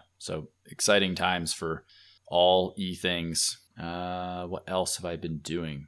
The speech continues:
I haven't ridden the Kenevo yet. That's slated for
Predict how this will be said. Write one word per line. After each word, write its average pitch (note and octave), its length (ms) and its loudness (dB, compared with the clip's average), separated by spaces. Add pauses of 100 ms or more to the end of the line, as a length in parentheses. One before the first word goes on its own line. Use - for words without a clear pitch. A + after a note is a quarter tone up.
(140)
I - 80 -6
haven't G2 240 4
ridden G#2 160 4
the G#2 60 2
Kenevo G#2+ 420 4
yet. A#2+ 220 6
That's F2 180 0
slated F#2 320 2
for F2 720 0